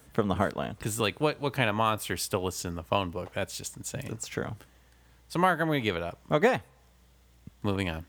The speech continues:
Speaker 1: Next
Speaker 2: Ma-,
Speaker 1: round.
Speaker 2: Mark. Mark.
Speaker 1: Yes, Andrew.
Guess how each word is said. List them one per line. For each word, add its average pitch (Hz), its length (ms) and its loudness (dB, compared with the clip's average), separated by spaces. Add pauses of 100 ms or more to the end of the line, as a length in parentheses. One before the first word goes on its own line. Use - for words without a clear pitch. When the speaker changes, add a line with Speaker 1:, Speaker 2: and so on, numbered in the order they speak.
(140)
Speaker 1:
Next 131 220 4
Speaker 2:
Ma-, 151 80 0
Speaker 1:
round. 131 140 0
Speaker 2:
Mark. 165 680 0 (800)
Mark. 87 600 0 (240)
Speaker 1:
Yes, 180 240 0
Andrew. 101 320 2